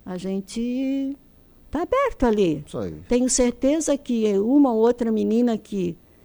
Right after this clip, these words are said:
Speaker 1: que ainda tão por aí,
Speaker 2: Uhum.
Speaker 1: também não vão. Olha, os filhos dessa, desse povo, sabe, de a gente fazer.
Speaker 2: Perfeito. Neide,
Speaker 1: Tá?
Speaker 2: muito obrigado.
Speaker 1: Nada, obrigado
Speaker 2: Saúde e
Speaker 1: pela
Speaker 2: disposição, viu?
Speaker 1: É, obrigado por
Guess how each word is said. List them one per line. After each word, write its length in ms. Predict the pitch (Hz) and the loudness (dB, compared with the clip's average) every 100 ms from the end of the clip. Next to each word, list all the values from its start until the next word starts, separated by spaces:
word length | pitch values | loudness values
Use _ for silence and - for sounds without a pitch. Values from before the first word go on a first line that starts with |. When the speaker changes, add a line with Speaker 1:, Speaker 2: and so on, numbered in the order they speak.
| - - - | -20 -20 -6
Speaker 1:
que 100 | 196 | -2
ainda 240 | 208 202 | 0 -2
tão 240 | 196 208 220 | 0 0 0
por 200 | 214 196 | -2 -2
aí, 420 | 175 190 285 330 - _ _ | 0 2 2 0 -8 _ _
Speaker 2:
Uhum. 260 | 233 226 90 | -10 -8 -8
Speaker 1:
também 340 | 302 311 294 | -4 -2 2
não 160 | 311 277 | 2 0
vão. 920 | 220 247 254 233 208 185 - 262 247 - - - | 0 0 2 0 0 -2 -2 -6 -10 -16 -20 -8
Olha, 400 | 453 349 175 175 - | -4 -2 -2 -4 -8
os 180 | - | -10
filhos 460 | - 311 320 277 226 | 0 2 4 2 0
dessa, 320 | 214 214 220 | -4 -2 -6
desse 300 | 214 214 220 | -4 -4 -4
povo, 680 | - 202 214 220 196 202 190 - - - - | -4 2 4 2 0 -6 -8 -14 -20 -20 -12
sabe, 360 | 196 208 196 - - - | -8 -8 -10 -16 -20 -14
de 80 | 208 | -4
a 60 | 214 | -2
gente 340 | 196 214 - | 0 -2 -2
fazer. 480 | - 262 220 165 156 - | -6 -6 -4 -6 -6 -10
Speaker 2:
Perfeito. 560 | 131 101 110 92 - - | -12 -10 -10 -10 -12 0
Neide, 300 | 135 156 123 | 4 6 6
Speaker 1:
Tá? 40 | |
Speaker 2:
muito 240 | 127 143 139 | 2 4 2
obrigado. 420 | 120 - 139 147 | 2 4 6 8
Speaker 1:
Nada, 220 | 247 262 | 6 4
obrigado 440 | 226 226 208 233 240 | 4 4 4 6 8
Speaker 2:
Saúde 140 | 151 | 8
e 80 | 180 | 8
Speaker 1:
pela 80 | 139 | 6
Speaker 2:
disposição, 640 | 123 151 151 135 135 110 | 2 4 4 4 0 0
viu? 180 | 98 160 | 0 0
Speaker 1:
É, 220 | 190 190 - | -2 -6 -10
obrigado 500 | 185 226 247 262 254 | -4 0 2 0 -2
por 240 | 247 254 | -4 -4